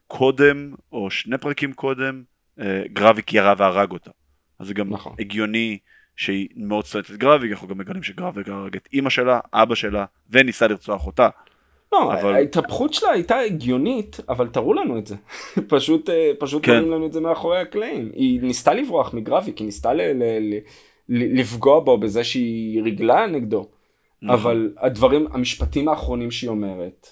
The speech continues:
Speaker 2: גם לאבא שלה וגם לפיורי, זה משפטים שלא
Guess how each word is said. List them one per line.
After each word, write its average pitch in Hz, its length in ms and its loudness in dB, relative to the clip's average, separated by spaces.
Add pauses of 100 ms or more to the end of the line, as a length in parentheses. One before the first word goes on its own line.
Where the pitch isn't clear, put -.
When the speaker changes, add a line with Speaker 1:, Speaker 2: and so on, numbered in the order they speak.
(140)
Speaker 2:
גם 104 200 4
לאבא 110 240 2
שלה - 220 -6
וגם 104 260 0
לפיורי, 98 460 -6
זה 95 120 -8
משפטים 104 560 -8
שלא 254 1120 -8